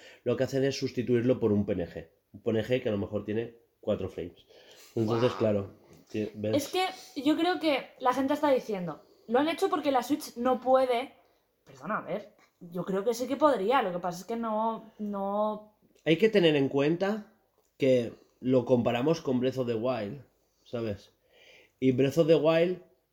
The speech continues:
Speaker 1: ¿cuántos enemigos tiene? Contamos ayer, diez. Enemigos
Speaker 3: Pero
Speaker 1: que te
Speaker 3: da
Speaker 1: puedes
Speaker 3: igual,
Speaker 1: encontrar por
Speaker 3: tiene
Speaker 1: ahí.
Speaker 3: más cosas en
Speaker 1: Jefe-,
Speaker 3: pantalla,
Speaker 1: je-, jefes
Speaker 3: cariño.
Speaker 1: no.
Speaker 2: No,
Speaker 1: No
Speaker 2: en-,
Speaker 1: tiene tanta cosa en
Speaker 2: no
Speaker 1: pantalla.
Speaker 2: tiene. Enemigos tienes a los
Speaker 1: Pero,
Speaker 2: gigantes, a los
Speaker 1: pero quiero decir,
Speaker 2: bocos y poco
Speaker 1: quiero decir,
Speaker 2: más.
Speaker 1: ¿cuántos enemigos son repetidos?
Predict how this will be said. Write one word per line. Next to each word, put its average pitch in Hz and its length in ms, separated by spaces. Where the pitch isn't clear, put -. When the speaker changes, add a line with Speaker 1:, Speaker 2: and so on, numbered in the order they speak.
Speaker 1:
¿cuántos 135 380
enemigos 117 500
tiene? 76 320
Contamos 107 460
ayer, 85 360
diez. 131 480
Enemigos 135 440
Speaker 3:
Pero 240 80
Speaker 1:
que - 40
te 254 60
Speaker 3:
da 247 60
Speaker 1:
puedes - 160
Speaker 3:
igual, 165 140
Speaker 1:
encontrar 208 260
por 139 80
Speaker 3:
tiene 123 140
Speaker 1:
ahí. 285 40
Speaker 3:
más 311 180
cosas 277 280
en 262 80
Speaker 1:
Jefe-, 294 140
Speaker 3:
pantalla, 233 500
Speaker 1:
je-, - 80
jefes 208 320
Speaker 3:
cariño. - 100
Speaker 1:
no. 104 200
Speaker 2:
No, 175 160
Speaker 1:
No 160 80
Speaker 2:
en-, 156 40
Speaker 1:
tiene 147 220
tanta 107 320
cosa 92 220
en 90 80
Speaker 2:
no 87 60
Speaker 1:
pantalla. 113 160
Speaker 2:
tiene. 135 220
Enemigos 175 580
tienes 190 200
a 170 100
los 151 140
Speaker 1:
Pero, 151 140
Speaker 2:
gigantes, 156 420
a 180 60
los 165 100
Speaker 1:
pero 165 180
quiero 180 160
decir, 170 220
Speaker 2:
bocos 190 200
y 190 80
poco 185 120
Speaker 1:
quiero 170 140
decir, 147 140
Speaker 2:
más. 135 160
Speaker 1:
¿cuántos 160 440
enemigos 170 480
son 147 180
repetidos? 95 760